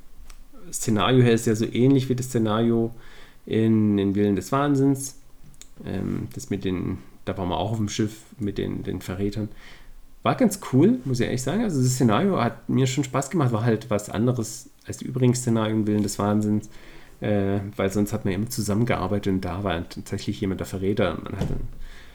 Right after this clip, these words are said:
so ein bisschen gegeneinander gearbeitet gehabt. Aber hat Spaß gemacht.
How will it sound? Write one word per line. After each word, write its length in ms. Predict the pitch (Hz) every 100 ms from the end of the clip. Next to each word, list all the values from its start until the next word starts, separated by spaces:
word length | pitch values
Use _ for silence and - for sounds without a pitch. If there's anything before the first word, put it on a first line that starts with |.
| - - - - -
so 100 | -
ein 60 | 143
bisschen 180 | 165 143
gegeneinander 480 | 131 165 139 127
gearbeitet 480 | 123 95 113 127 110
gehabt. 380 | 110 107 - - - - - - - - - - - - - -
Aber 220 | - 131
hat 100 | 117
Spaß 260 | - 117 123
gemacht. 380 | 151 143 147